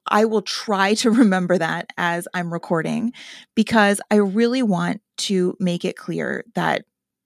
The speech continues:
same-sex couples are equally loved and adored by me.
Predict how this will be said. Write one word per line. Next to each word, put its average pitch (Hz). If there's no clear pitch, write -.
same-sex 208
couples 170
are 170
equally 185
loved 170
and 208
adored 208
by 196
me. 185